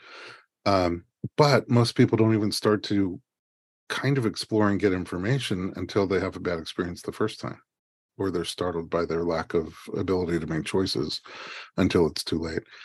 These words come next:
And so after years of sort of watching this happening, two issues that were really important to me were vaginal birth after cesarean and vaginal breech delivery, the option to deliver breech. And I don't care what choice people make. I just want you to be able to make an informed choice. And then I support your choice a hundred percent,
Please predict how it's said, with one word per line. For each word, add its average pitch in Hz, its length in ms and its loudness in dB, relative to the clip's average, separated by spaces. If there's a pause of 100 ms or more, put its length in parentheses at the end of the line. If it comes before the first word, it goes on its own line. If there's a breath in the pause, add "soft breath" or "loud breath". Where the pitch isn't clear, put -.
(260 loud breath)
And 104 220 8
so 104 520 8
after 107 280 2
years 110 380 6
of 92 220 2
sort 110 220 2
of 98 60 0
watching 98 480 0
this - 460 -4
happening, 107 720 0 (280)
two 110 440 6
issues 107 380 2
that 110 160 0
were 90 260 -2 (520)
really 113 240 6
important 92 360 2
to - 80 -8
me 113 200 2
were 87 240 -2
vaginal 90 360 -4
birth 87 200 -4
after 87 300 -6
cesarean 87 520 -4
and 85 200 -8
vaginal 87 340 -6
breech 127 280 -2
delivery, 76 360 -6
the 85 180 -6
option - 320 -10
to - 120 -20
deliver 85 340 -8
breech. - 380 -10 (580 loud breath)
And 92 80 2
I 110 80 4
don't 120 100 4
care 107 180 2
what 110 180 4
choice 139 240 0
people - 280 -8
make. - 180 -10
I 87 60 -6
just 90 160 -10
want 92 160 -4
you 80 60 -8
to 73 60 -12
be 85 100 -4
able 80 100 -4
to 76 60 -12
make 82 160 -10
an 78 80 -8
informed 107 380 -4
choice. 82 280 -2
And 95 100 -6
then 90 80 -6
I 90 60 -4
support 92 460 -4
your - 80 -12
choice 92 260 -2
a 82 60 -2
hundred 85 280 -6
percent, - 380 -2